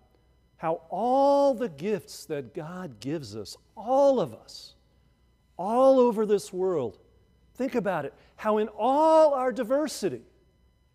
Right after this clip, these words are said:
we're also one in unity. And as we come together to this table, we are joined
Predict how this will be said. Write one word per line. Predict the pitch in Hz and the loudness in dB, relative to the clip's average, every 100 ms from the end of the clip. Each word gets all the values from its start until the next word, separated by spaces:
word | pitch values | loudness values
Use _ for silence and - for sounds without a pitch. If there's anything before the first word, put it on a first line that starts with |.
| _ _ _ _ _ _ | _ _ _ _ _ _
we're | 170 190 | -10 -6
also | 185 - 180 | -6 -6 -6
one | 165 147 202 226 - _ _ _ _ _ _ _ _ _ _ - | -6 -6 -8 -8 -12 _ _ _ _ _ _ _ _ _ _ -14
in | 135 135 | -10 -6
unity. | 185 156 107 _ _ _ _ _ _ _ _ _ _ _ _ _ _ | -6 -8 -10 _ _ _ _ _ _ _ _ _ _ _ _ _ _
And | 139 | -10
as | 139 139 | -8 -8
we | |
come | - - 208 | -10 -8 -6
together | 185 170 185 165 | -6 -4 -6 -6
to | 151 | -6
this | 135 - | -8 -12
table, | - 180 202 113 85 _ _ _ _ _ _ _ - _ _ _ _ _ _ | -18 -14 -12 -14 -18 _ _ _ _ _ _ _ -20 _ _ _ _ _ _
we | 185 240 | -8 -6
are | 208 | -6
joined | 143 139 247 269 147 | -8 -6 -4 -4 -6